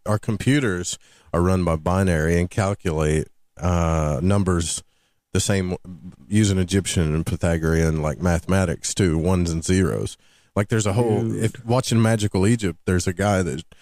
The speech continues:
Speaker 1: shows that. He shows Egyptian mathematics, uh, the Pythagorean stuff, how one, zero, like, on, off, or
Speaker 2: Mm-hmm.
Speaker 1: energy, charge, discharge, and it can calculate everything, and he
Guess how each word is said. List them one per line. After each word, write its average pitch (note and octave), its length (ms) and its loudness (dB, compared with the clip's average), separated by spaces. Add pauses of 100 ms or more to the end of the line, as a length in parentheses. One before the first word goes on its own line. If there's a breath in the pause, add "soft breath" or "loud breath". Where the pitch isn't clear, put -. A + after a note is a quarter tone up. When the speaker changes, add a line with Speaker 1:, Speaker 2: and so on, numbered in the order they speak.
(260 soft breath)
Speaker 1:
shows A2 440 2
that. C#2 260 -2
He G#2 140 2
shows G2 320 0
Egyptian F2+ 440 0
mathematics, F2 760 0 (440 soft breath)
uh, F2+ 220 0
the E2+ 80 -2
Pythagorean F#2+ 720 0
stuff, F2+ 320 0
how F2+ 240 -2
one, G2 540 0
zero, F2+ 440 -2
like, - 300 -4
on, G2+ 380 -2
off, - 560 -6 (120)
or E2+ 280 0 (240 soft breath)
Speaker 2:
Mm-hmm. C#3 180 -6
Speaker 1:
energy, E2+ 540 0
charge, E2+ 600 -2
discharge, D2+ 840 -2 (180)
and G#2 160 0
it F#2+ 160 -4
can G2+ 380 -2 (320)
calculate F2 720 0 (120)
everything, F#2+ 560 0
and F2+ 120 0
he F#2 100 -4